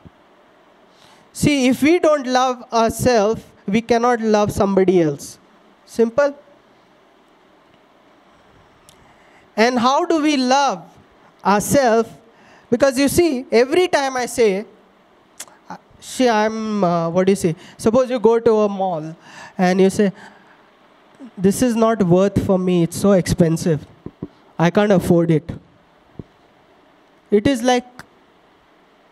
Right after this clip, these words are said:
you are expressing no love to yourself. This is, "I can't afford it, you know."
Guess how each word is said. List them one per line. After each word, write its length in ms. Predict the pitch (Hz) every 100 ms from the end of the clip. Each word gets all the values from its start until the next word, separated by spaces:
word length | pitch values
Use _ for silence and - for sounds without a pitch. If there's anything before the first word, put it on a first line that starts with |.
| _ _ _ _ _ _ _
you 220 | 208 220
are 80 | 240
expressing 760 | 214 - - 240 240 294 294 302 _ _ _ _ _ _ _ _ _ _ 185
no 180 | 214
love 380 | 240 220 208 208
to 60 | 220
yourself. 480 | 208 175 180 147 135 - - - - - _ _ _ _ _ _ _ _ _ _ _ _ _ _ _ _ - -
This 240 | 196 -
is, 200 | 254 226
"I 180 | 180 185
can't 240 | 240 254
afford 380 | 220 190 208 202
it, 200 | 190 170
you 140 | 170 170
know." 760 | 190 190 180 175 170 160 165